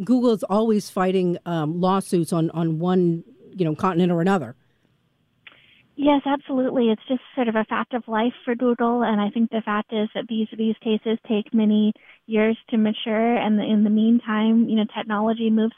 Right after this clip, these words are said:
Speaker 2: quickly, and, um, one of the interesting aspects of all this is that, um, Google's display advertising business is pretty mature. It's not expected to be the company's biggest moneymaker going, going forward, and so if there is ultimately a remedy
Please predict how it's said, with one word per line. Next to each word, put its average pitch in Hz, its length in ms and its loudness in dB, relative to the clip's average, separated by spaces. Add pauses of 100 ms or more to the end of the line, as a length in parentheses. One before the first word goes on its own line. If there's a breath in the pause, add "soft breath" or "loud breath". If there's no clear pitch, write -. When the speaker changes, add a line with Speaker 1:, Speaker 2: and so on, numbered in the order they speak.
Speaker 2:
quickly, 240 460 -2 (100)
and, 202 300 -2
um, 196 280 0
one 208 180 2
of 202 80 -8
the 208 100 -2
interesting 214 460 -2
aspects 208 420 -4
of 208 80 -10
all 202 180 -2
this 208 280 -2
is 208 200 -4
that, 202 220 -2 (420 soft breath)
um, 196 220 0
Google's 208 380 -2
display 208 420 -2
advertising 202 600 -2
business 208 380 -2
is 202 160 -2 (500 loud breath)
pretty 233 220 2
mature. 208 480 0
It's 202 240 -2
not 214 300 0
expected 202 480 -8
to 214 80 -12
be 196 100 -6
the 202 100 -14
company's 202 540 -2
biggest 196 260 -4 (480 soft breath)
moneymaker 208 680 0
going, 208 340 2
going 202 340 0
forward, 214 400 0
and 196 240 -2
so 196 160 0
if 208 120 0 (100)
there 202 220 0
is 240 60 0 (440 soft breath)
ultimately 208 500 -2
a 196 100 -2
remedy 202 440 0